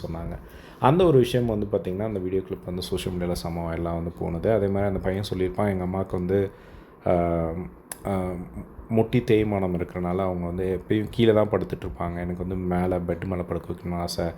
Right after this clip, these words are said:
இந்த மாதிரி நிறைய ஆசைகளை வந்து அவர் வந்து சொல்லியிருந்தாரு. So, அந்த ஒரு விஷயத்தை எல்லாத்தையும் வந்து பார்த்திங்கன்னா,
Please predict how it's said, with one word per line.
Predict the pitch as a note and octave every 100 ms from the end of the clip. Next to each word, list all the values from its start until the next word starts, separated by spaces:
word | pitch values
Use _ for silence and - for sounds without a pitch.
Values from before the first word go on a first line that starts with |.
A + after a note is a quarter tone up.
| - - -
இந்த | -
மாதிரி | A2+ B2+
நிறைய | B2+ A2+ A#2+
ஆசைகளை | A2+ - A#2+ G#2+
வந்து | F#2 G2
அவர் | G2+ F2+
வந்து | F2+ F#2 -
சொல்லியிருந்தாரு. | F2+ F2+ E2+ F2
So, | B2+ -
அந்த | A2 C3+ D#3+
ஒரு | C3
விஷயத்தை | A2+ A#2+ A#2+ G#2+
எல்லாத்தையும் | G2 G2 - G#2
வந்து | G2 F#2 F#2
பார்த்திங்கன்னா, | E2+ F2+ G2 C3+